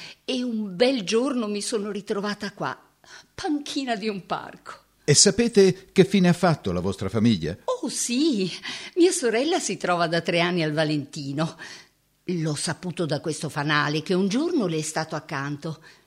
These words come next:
Speaker 1: Mio fratello maggiore è in India. È la panchina di un principe indiano. Ho notizie di lui ogni tanto.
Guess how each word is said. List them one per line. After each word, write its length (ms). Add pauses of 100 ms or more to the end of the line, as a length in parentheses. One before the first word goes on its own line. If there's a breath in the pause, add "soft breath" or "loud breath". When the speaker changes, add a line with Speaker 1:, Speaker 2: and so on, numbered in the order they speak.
(680 soft breath)
Speaker 1:
Mio 240
fratello 440
maggiore 420
è 60
in 220
India. 500 (560 soft breath)
È 260
la 160
panchina 560
di 100
un 120
principe 460
indiano. 840 (800 loud breath)
Ho 120
notizie 540
di 100
lui 320
ogni 260
tanto. 760